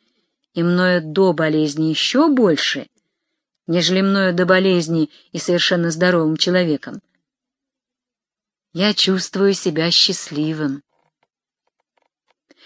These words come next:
Вместо невропатолога ходит ко мне женщина — участковый терапевт. Как и наши молодые,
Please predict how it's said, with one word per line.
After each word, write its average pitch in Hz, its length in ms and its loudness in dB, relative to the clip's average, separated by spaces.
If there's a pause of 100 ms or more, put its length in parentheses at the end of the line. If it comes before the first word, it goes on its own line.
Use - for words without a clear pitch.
(220)
Вместо 262 560 6
невропатолога 262 880 4
ходит 226 360 0
ко 214 140 0
мне 202 260 2
женщина — 151 840 0 (340)
участковый 226 580 -2
терапевт. 156 840 -4 (960)
Как 277 200 2
и 277 40 8
наши 277 280 6
молодые, 262 580 6